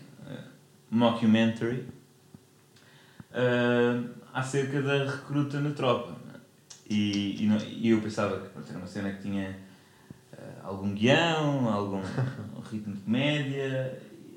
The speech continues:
mas não, era só, pá, fiz apanhados. E a grande questão é que eu nunca vou conseguir largar-me disto: é que eu fiz apanhados.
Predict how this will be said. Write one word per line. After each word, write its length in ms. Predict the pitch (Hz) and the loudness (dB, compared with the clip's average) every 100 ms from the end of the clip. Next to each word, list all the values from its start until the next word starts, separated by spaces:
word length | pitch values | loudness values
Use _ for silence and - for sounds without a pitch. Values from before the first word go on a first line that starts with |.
| - - _ _ _ - - | -20 -20 _ _ _ -20 -12
mas 260 | 135 170 | -2 0
não, 320 | 170 143 131 - | 2 2 0 -2
era 200 | 107 110 | -2 -2
só, 680 | - 117 117 117 120 120 123 127 - - - - | 2 4 6 6 6 4 0 -2 -8 -20 -20 -10
pá, 100 | 117 | -6
fiz 180 | - 131 | -2 -2
apanhados. 480 | 120 107 98 92 - | 0 0 -2 -4 -4
E 60 | 107 | 0
a 20 | |
grande 180 | 113 107 | 2 0
questão 200 | - 107 | 0 -2
é 80 | |
que 100 | 107 | 0
eu 40 | 107 | 0
nunca 180 | 104 98 | 0 -2
vou 260 | 98 - - | -6 -10 -8
conseguir 320 | 104 - 98 | -6 -4 -4
largar-me 400 | 98 98 98 98 | -2 0 0 0
disto: 220 | 104 104 | -4 -6
é 40 | 104 | -8
que 80 | |
eu 60 | 98 | -10
fiz 220 | - 107 | -6 -6
apanhados. 580 | 95 92 92 92 - - | -6 -10 -12 -12 -14 -18